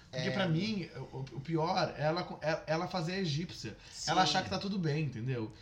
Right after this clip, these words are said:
Speaker 1: E seguir a vida em cima
Speaker 2: Mas
Speaker 1: disso.
Speaker 2: a música não é só dela.
Speaker 1: Ela deveria pedir desculpas diariamente pra comunidade L G B T.
Speaker 2: Ela nunca vai fazer isso, sabe por quê? Ela é orgulhosa, ela não se arrepende
Speaker 1: Ela
Speaker 2: do que
Speaker 1: é
Speaker 2: ela
Speaker 1: escrota.
Speaker 2: fez.
Speaker 1: Ela é
Speaker 2: E
Speaker 1: escrota.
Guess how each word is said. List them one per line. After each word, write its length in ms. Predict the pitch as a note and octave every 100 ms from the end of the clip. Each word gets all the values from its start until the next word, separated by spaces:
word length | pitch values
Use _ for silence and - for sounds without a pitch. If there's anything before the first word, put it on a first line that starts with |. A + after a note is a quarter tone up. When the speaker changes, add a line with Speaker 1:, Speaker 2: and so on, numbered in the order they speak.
| - -
Speaker 1:
E 80 |
seguir 280 | D#3 F3+ F3
a 40 | G3
vida 200 | E3+ F#3
em 20 |
cima 140 | G3
Speaker 2:
Mas 160 | A3+ A3+
Speaker 1:
disso. 100 | A3+
Speaker 2:
a 60 |
música 260 | A3+ A3+ A3
não 80 | A3
é 60 |
só 240 | G#3+ G3+ F#3
dela. 360 | C#3 A2+ G#2
Speaker 1:
Ela 160 | D3+ D#3
deveria 460 | D3 D3 C3 C3 C3+
pedir 220 | C3 B2
desculpas 480 | B2+ - B2+ C3 B2
diariamente 480 | F3 F3+ C3 A2+
pra 80 | A#2
comunidade 320 | - G#2+ G#2+
L 80 | A2
G 60 | G#2+
B 100 | G2+
T. 140 | F#2+ F#2+ - - - - - - -
Speaker 2:
Ela 160 | A2+ B2+
nunca 320 | C3 C3+ C3+
vai 80 | A#2+
fazer 340 | A2+ A2 G#2+
isso, 120 | G#2 -
sabe 160 | A#2
por 100 | - G2+
quê? 260 | - A#2+ A2
Ela 160 | A2
é 60 | A2
orgulhosa, 960 | A2+ C3 C#3 B2+ B2 G#2 F2+ F#2+ - F#2
ela 240 | - G#2 G#2+
não 240 | A2 D3
se 140 | D3+ C#3+
arrepende 500 | C3+ A2+ A2+ A2 G#2
Speaker 1:
Ela 100 | A#2+
Speaker 2:
do 40 |
que 60 | B2
Speaker 1:
é 40 |
Speaker 2:
ela 80 | B2
Speaker 1:
escrota. 420 | - - F#2+ A#2
Speaker 2:
fez. 340 | A2 G2 A2 G#2 - - - - - - - - B2
Speaker 1:
Ela 180 | B2+
é 20 | B2+
Speaker 2:
E 240 | B2+ B2+
Speaker 1:
escrota. 420 | B2 A2 A#2 -